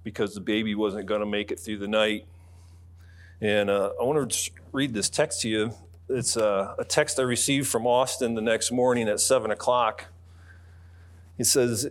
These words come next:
"In the hospital waiting for a delivery room." You know, so seven o'clock the next morning, this, you know, they're in the, in the hospital to, to give birth to a, to a stillborn. And, and, uh,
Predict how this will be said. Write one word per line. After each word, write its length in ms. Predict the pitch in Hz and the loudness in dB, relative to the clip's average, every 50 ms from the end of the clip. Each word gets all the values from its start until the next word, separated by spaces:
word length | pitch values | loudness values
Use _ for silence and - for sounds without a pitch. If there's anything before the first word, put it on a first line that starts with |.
| - - - | -6 -2 0
"In 160 | 139 135 147 | 0 2 2
the 80 | 160 139 | 2 2
hospital 640 | 147 139 139 143 135 - - - 123 117 117 113 117 | 4 4 4 2 2 0 0 2 2 4 4 4 2
waiting 320 | 120 127 131 123 123 127 | 2 2 2 0 0 -2
for 300 | - - 131 127 123 120 | -2 0 2 2 4 4
a 80 | 113 113 | 2 0
delivery 580 | 92 117 120 123 120 123 117 113 117 113 107 | -2 -2 -2 0 0 -2 -2 -4 -6 -6 -6
room." 400 | 104 107 107 104 104 104 104 101 - - - - - - - - - - - - - - - - - - - - - - - - - - | -6 -4 -4 -4 -4 -6 -6 -10 -12 -16 -20 -20 -20 -20 -20 -20 -20 -20 -20 -20 -20 -20 -20 -20 -20 -20 -20 -20 -20 -20 -20 -20 -12 -8
You 100 | 113 107 | -4 -2
know, 180 | 113 110 117 | -2 -2 -2
so 240 | 113 - - 113 107 | -4 -2 0 0 0
seven 380 | 101 - - - 143 135 139 135 | 0 0 0 0 0 0 -2 -4
o'clock 400 | 131 - - 123 123 123 127 - | -2 0 0 2 2 2 0 -2
the 80 | 135 | -2
next 300 | 123 120 113 110 - - | 0 0 0 0 0 -2
morning, 480 | 117 110 113 123 123 123 117 113 110 104 | 0 0 2 2 2 2 0 -2 -2 -2
this, 300 | 107 104 - - - - - | -2 -2 -4 -4 -6 -8 -8
you 100 | - 120 | -6 -4
know, 200 | 110 110 113 113 | -2 -2 -2 -2
they're 220 | 107 110 110 113 123 | -2 0 0 2 2
in 140 | 127 120 110 | 0 0 0
the, 240 | 107 110 - - - - - - | 0 0 -2 -4 -12 -16 -12 -8
in 160 | 127 120 117 | -6 -6 -4
the 100 | 113 107 | -4 -4
hospital 760 | - 110 117 117 117 - - - 120 113 107 104 101 - - - - - - - - - - - - - - - 92 | -2 0 0 0 -2 -2 -2 0 0 0 0 0 -2 -6 -10 -20 -20 -20 -20 -20 -20 -20 -20 -2 2 2 2 4 2
to, 240 | - 113 104 98 113 | 0 0 -2 -4 -4
to 180 | - - - 113 | -6 -8 -8 -4
give 320 | 107 117 110 101 90 - | -2 0 0 -2 -2 0
birth 420 | - 117 120 117 - - - - - - - - - - - - - | 0 2 2 0 -2 -6 -10 -14 -16 -18 -20 -20 -20 -20 -20 -12 -8
to 200 | - - 120 120 | -4 -2 0 0
a, 60 | 107 98 | 0 0
to 420 | - - - - - 120 117 107 | 0 -2 -2 -2 0 2 2 2
a 60 | 101 | 2
stillborn. 640 | - - - - 127 127 123 113 113 107 107 104 101 | 0 -2 0 0 0 0 0 -2 0 0 0 0 0
And, 200 | 104 98 104 92 - - - - - - - - - - - - - | -2 -4 -6 -8 -10 -16 -20 -20 -20 -20 -20 -20 -20 -20 -20 -10 -6
and, 180 | 107 107 107 | -4 -2 0
uh, 360 | 104 101 98 92 90 90 101 | 2 2 2 2 0 -2 -4